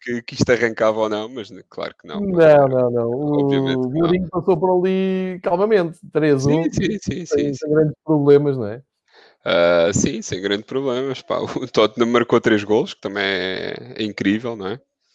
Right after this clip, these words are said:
Speaker 1: Ah, e foi um jogo muito tranquilo da parte do Tottenham, também lhes permitiu ganhar, dar ali algum alento, não é? Embalá-los para, para esta ponta final, ah, do campeonato e, e, e, epá,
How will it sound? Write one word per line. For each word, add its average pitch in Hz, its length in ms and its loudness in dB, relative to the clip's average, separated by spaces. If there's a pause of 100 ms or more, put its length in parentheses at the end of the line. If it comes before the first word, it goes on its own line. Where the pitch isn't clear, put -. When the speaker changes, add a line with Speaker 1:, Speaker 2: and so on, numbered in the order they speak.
(520)
Speaker 1:
Ah, 127 560 6
e 247 260 2
foi 135 160 -2
um 120 80 0
jogo 113 240 -4
muito 104 180 -8
tranquilo 98 460 -2 (120)
da - 100 -10
parte - 320 -6
do - 20 -20
Tottenham, 139 480 0
também 107 260 -8
lhes 98 100 -16
permitiu 101 520 -8
ganhar, 104 340 -4
dar 104 200 2
ali 104 180 2
algum 107 340 2
alento, 123 460 2
não 101 160 -6
é? 123 200 -6 (160)
Embalá-los 107 680 2
para, 101 260 -2
para 95 160 2
esta 98 220 -2
ponta 95 280 -6
final, 95 560 -2 (640)
ah, 98 800 6 (960)
do 127 100 -10
campeonato 113 680 0
e, - 20 -6 (760)
e, - 20 -10
e, - 40 -6
epá, - 180 -6